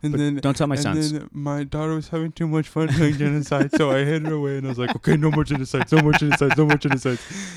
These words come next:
Speaker 2: Oh, boy, you nailed it. Odin is the worst.
Speaker 1: <laughs> He is.
Speaker 2: He really
Speaker 1: And then
Speaker 2: is.
Speaker 1: I don't, that's the only thing about this.
Speaker 2: Mm-hmm.
Speaker 1: I don't even know if he should have been able to come back and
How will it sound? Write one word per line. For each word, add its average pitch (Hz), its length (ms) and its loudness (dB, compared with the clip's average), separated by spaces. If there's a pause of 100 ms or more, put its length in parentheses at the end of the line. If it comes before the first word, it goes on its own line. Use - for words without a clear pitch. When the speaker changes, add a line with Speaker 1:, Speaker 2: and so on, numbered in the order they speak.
Speaker 2:
Oh, 127 640 0 (120)
boy, 110 180 0
you 101 160 -2
nailed 131 280 -2
it. 92 180 -6
Odin 180 280 0
is 113 200 -2
the 107 140 -2
worst. 92 500 -6
Speaker 1:
<laughs> 151 60 -4
He 139 120 -2
is. 139 480 -4
Speaker 2:
He 135 140 2
really 156 340 2
Speaker 1:
And - 120 2
then 139 140 2
Speaker 2:
is. - 0 -
Speaker 1:
I - 20 -8
don't, 147 220 0 (400)
that's 127 220 0
the 156 140 0
only 143 160 -2
thing 131 180 -4
about 113 280 -2
this. 120 380 -4
Speaker 2:
Mm-hmm. 113 280 -4 (200)
Speaker 1:
I 120 120 0
don't 120 120 -4
even 107 300 -6
know 101 200 -2
if - 180 -12
he 104 160 -8
should 101 240 -6
have 95 180 -10
been 101 140 -6
able 92 180 -8
to 98 120 -10
come 98 260 -10
back 95 340 -8
and 90 320 -12